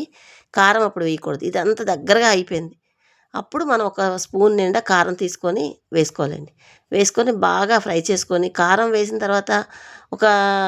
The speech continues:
టూ, త్రీ మినిట్స్ కన్నా వేగకూడదండి. అలా దగ్గరగా వేయించుకున్న తర్వాత మనం చక్కగా ఫ్రై అయిపోయిందండి. ముక్క కావాలంటే తీసి చూడండి, చూపిస్తాను. చక్కగా ఏ మాత్రం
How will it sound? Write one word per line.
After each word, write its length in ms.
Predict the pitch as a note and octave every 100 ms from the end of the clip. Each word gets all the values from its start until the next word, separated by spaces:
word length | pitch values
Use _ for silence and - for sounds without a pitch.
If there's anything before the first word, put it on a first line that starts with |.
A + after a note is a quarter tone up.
| F#3 - _ _ -
టూ, 100 | G#3+
త్రీ 180 | G#3+ G#3
మినిట్స్ 320 | G3+ G3+ -
కన్నా 220 | A3+ B3
వేగకూడదండి. 760 | A3+ F#3+ F#3 - F#3+ F3 E3+ A#3+ C#4 - _ _ _ _ _
అలా 140 | G3
దగ్గరగా 540 | G3 E3 - F3+ G3+ A3 G3+ -
వేయించుకున్న 460 | F3+ F#3+ - G3+
తర్వాత 420 | F#3+ F3+ F3+ F3+ - - _ _ _ _ _
మనం 200 | G3+ C4 C#4 G#3
చక్కగా 460 | G#3 F#3 G#3+ G#3
ఫ్రై 220 | G3+ F#3+ F#3+
అయిపోయిందండి. 540 | G3 F#3 E3+ E3 D#3+
ముక్క 260 | F3 D3+ G#3
కావాలంటే 380 | G3+ F#3 G3+ A3
తీసి 240 | - G3 -
చూడండి, 340 | F#3 E3+ E3
చూపిస్తాను. 500 | E3 F3 E3+ D#3+ D#3 C4 - _ _ - - -
చక్కగా 380 | - - G3+ A3 F#3+
ఏ 120 | F3 G3
మాత్రం 420 | G3 G3 G3 G#3